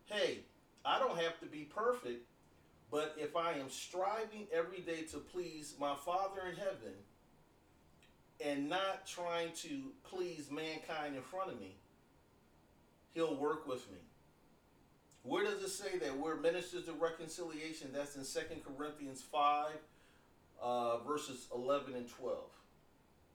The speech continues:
Why? See, you have to understand, God gave you his spirit when he saved you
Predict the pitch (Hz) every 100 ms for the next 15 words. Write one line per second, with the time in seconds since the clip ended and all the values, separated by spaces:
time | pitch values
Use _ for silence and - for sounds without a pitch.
0 | - - - - - - 127 160 190 202
1 | 202 - - - 180 165 156 190 196 -
2 | 156 170 165 151 160 147 135 123 110 165
3 | 202 208 220 214 - - - - - -
4 | - - 151 185 208 214 214 202 190 -
5 | - 170 147 117 117 123 - - - -
6 | - - - - - - - - - -
7 | - 131 165 175 170 143 131 120 113 107